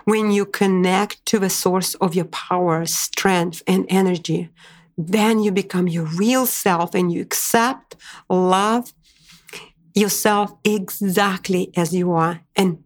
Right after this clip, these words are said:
then you start understanding, accepting, and loving yourself as you are.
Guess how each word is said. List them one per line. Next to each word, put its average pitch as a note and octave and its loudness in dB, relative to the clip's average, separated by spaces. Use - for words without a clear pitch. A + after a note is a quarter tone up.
then G#3 2
you F#3+ 0
start F3 -2
understanding, F3+ 2
accepting, G#3 0
and F3 2
loving E3 2
yourself B3+ 0
as A3+ 0
you B3+ 2
are. C4 0